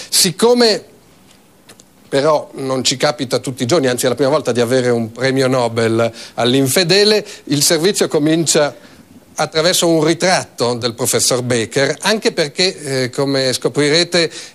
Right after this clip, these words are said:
i suoi colleghi, l'accademia, la nomenclatura degli economisti lo considera piuttosto un originale, è un po' lo scienziato pazzo.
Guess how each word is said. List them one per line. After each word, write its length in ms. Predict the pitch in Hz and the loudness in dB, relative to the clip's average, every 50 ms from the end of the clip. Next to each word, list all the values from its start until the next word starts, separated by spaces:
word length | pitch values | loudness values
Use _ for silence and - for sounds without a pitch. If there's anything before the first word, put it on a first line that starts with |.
| _ - | _ -6
i 160 | - 131 131 | -4 -2 0
suoi 320 | - - 160 160 156 143 | 0 0 2 0 0 0
colleghi, 500 | - - 160 151 160 156 151 135 127 127 | 0 0 2 2 4 2 2 2 0 0
l'accademia, 720 | 127 131 135 131 - - 147 139 135 147 147 135 131 123 | 0 0 0 -2 -2 -4 -4 -2 0 0 0 0 0 0
la 100 | 120 127 | 0 0
nomenclatura 960 | 135 139 135 135 143 139 135 123 - 139 139 135 - 156 151 143 135 131 123 | 0 0 0 0 0 0 0 0 0 -2 0 0 0 0 2 2 2 2 0
degli 160 | 120 127 127 | 0 0 -2
economisti 680 | 131 123 - 160 147 151 156 175 170 170 - 170 156 147 - - - - - | -2 -2 -2 -2 0 2 2 2 0 0 0 -2 -2 -2 -4 -10 -18 -20 -8
lo 140 | - 151 151 | -4 -4 -2
considera 480 | 139 160 151 135 - 185 165 160 151 151 | 0 -2 -2 0 0 0 2 2 0 0
piuttosto 460 | - 151 127 - 160 143 - - 143 | -2 -4 -2 0 -2 -2 0 0 0
un 100 | 139 135 | 2 2
originale, 840 | 131 131 135 131 117 127 127 127 120 117 113 110 110 113 113 113 113 - - - - 143 139 | 2 2 2 0 2 2 2 2 0 0 0 0 0 0 -2 -2 -6 -10 -18 -18 -16 -12 -6
è 60 | 143 | -4
un 160 | 139 131 131 123 | -2 -2 -2 0
po' 100 | - 151 | 0 0
lo 100 | 139 131 | 0 0
scienziato 500 | - - 135 123 - 165 139 - 147 120 | 0 -2 -2 0 0 -2 0 -2 -4 -4
pazzo. 540 | - 143 131 123 113 - - 139 127 117 | -2 -2 -2 -2 -2 -4 -2 -2 -2 -2